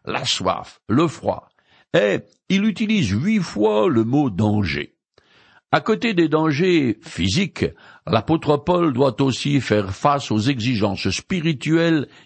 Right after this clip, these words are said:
inhérentes à son ministère d'évangéliste. Plus loin, il dit, « Je porte mon fardeau quotidien, le souci de toutes les églises. »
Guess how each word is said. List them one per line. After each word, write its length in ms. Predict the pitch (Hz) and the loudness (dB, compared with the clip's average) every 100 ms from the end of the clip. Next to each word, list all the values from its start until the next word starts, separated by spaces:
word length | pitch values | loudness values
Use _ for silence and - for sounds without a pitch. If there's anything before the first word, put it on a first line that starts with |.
| _ | _
inhérentes 720 | 214 185 151 127 156 165 185 170 - - | 0 2 4 4 2 0 -2 -4 -6 -6
à 140 | 82 | -4
son 180 | - 78 | -2 -2
ministère 600 | 76 101 110 - 135 104 | 0 0 0 2 0 2
d'évangéliste. 880 | 90 82 85 82 143 170 - - - - | 0 0 0 2 2 0 -2 -4 -8 -4
Plus 140 | 233 | -2
loin, 260 | 262 302 311 - | 0 0 0 0
il 240 | 185 135 | 0 2
dit, « 260 | 117 95 - - - - - | 2 0 -4 -20 -20 -20 -6
Je 220 | 85 107 | 0 2
porte 640 | 107 - 156 151 127 - 107 | 0 0 0 2 -2 -4 0
mon 340 | 104 110 104 | 2 0 -2
fardeau 580 | - 131 107 92 90 117 | -2 -2 -2 -2 -2 0
quotidien, 640 | - 165 131 113 113 85 - - - _ - | 0 0 0 0 0 -2 -8 -20 -20 _ 0
le 240 | 127 214 | 2 2
souci 720 | - - 190 - - 196 185 | -2 -2 0 0 0 0 0
de 160 | 135 139 139 - | 0 -2 -2 -2
toutes 400 | 269 - - 208 | -2 -4 -6 -2
les 320 | 175 139 98 | 2 2 2
églises. » 480 | 76 73 67 - | 0 -4 -6 -10